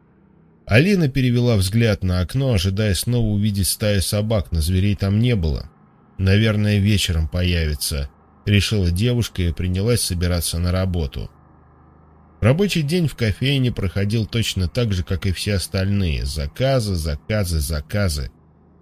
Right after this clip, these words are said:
Один стаканчик кофе за другим.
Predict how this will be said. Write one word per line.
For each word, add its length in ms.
Один 280
стаканчик 640
кофе 320
за 160
другим. 600